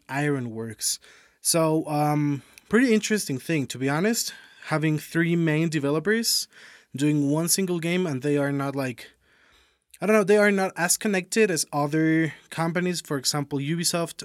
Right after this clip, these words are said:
uh, is, like, a big company that has, like, Ubisoft Montreal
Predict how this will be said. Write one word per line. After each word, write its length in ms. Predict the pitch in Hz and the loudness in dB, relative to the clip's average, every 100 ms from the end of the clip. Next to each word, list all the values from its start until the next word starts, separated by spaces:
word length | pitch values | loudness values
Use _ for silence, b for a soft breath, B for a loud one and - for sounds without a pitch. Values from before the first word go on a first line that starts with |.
| - | -8
uh, 460 | 135 131 127 127 127 | -6 -4 -6 -8 -8
is, 180 | 131 | -8
like, 160 | 139 131 | -6 -8
a 40 | |
big 320 | 117 139 143 - | -4 -2 -2 -4
company 400 | 160 151 160 147 | -8 -6 -4 -4
that 80 | 120 | -4
has, 220 | 131 123 | -6 -6
like, 180 | 123 110 | -8 -6
Ubisoft 420 | 131 123 131 - | -6 -6 -8 -6
Montreal 640 | 135 147 - 147 139 139 | -4 -4 -4 -4 -4 -6